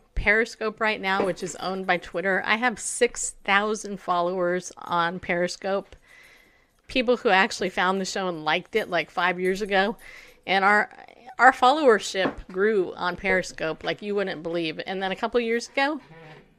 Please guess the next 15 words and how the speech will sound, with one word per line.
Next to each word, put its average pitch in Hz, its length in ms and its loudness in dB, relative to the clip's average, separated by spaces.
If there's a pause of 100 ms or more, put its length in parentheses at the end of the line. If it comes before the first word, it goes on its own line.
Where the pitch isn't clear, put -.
(180)
they 196 120 0
started 196 360 2
hiding 180 400 0
us. 156 300 -8
Right 233 200 4
now, 240 140 6
I 226 80 4
got 196 160 4
one 190 200 -2
people, 170 520 -10
one 285 500 4
person, 294 440 4
it's 156 100 -10
probably 202 560 6
me, 190 520 2